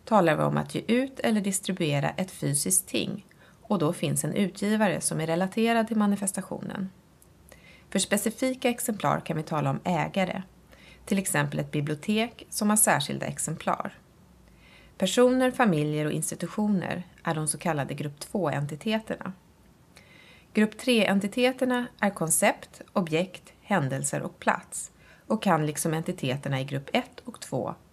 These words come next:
utgöra ämnet för ett verk. F R B R säger ingenting om hur allt detta ska kodas och inte heller hur det ska visas upp. Modellen säger bara att dessa relationer finns och det är det som är utgångspunkten.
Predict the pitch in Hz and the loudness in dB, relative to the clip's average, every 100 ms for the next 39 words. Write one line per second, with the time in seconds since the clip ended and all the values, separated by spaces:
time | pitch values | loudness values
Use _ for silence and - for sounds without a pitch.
0 | - 185 - 131 127 - 196 170 233 - | -4 -4 -2 -2 -2 0 0 0 -2 -2
1 | 226 214 - 180 - - - - - - | -4 -4 -8 -12 -14 -20 -20 -20 -20 -20
2 | - - - - - 180 175 170 170 170 | -20 -20 -20 -10 -4 2 4 6 6 6
3 | 185 170 160 208 196 214 165 147 151 143 | 4 4 4 4 4 2 0 -2 0 -2
4 | 135 139 151 147 - 135 - 196 185 208 | -2 -4 -6 -6 -8 -6 0 0 2 0
5 | - - - - - 202 160 151 135 131 | -2 -10 -16 -6 2 4 4 0 0 -2
6 | 139 135 143 135 131 139 143 - - - | -2 -4 -4 -4 -4 -4 -4 -8 -12 -18
7 | - _ - 190 185 190 208 202 - 147 | -20 _ -4 4 6 6 6 4 2 0
8 | 156 170 143 123 139 - - - 147 151 | 0 2 2 0 -4 -12 -18 -10 -4 -2
9 | 147 175 233 262 269 147 147 147 - 196 | 2 2 4 2 0 -2 -2 -4 -4 -4
10 | 185 - - - - _ - 160 147 123 | -4 -4 -4 -14 -20 _ 0 2 2 0
11 | 143 156 156 160 - - - - 170 170 | -2 -2 -2 -6 -8 -10 -8 -6 -8 -6
12 | - | -10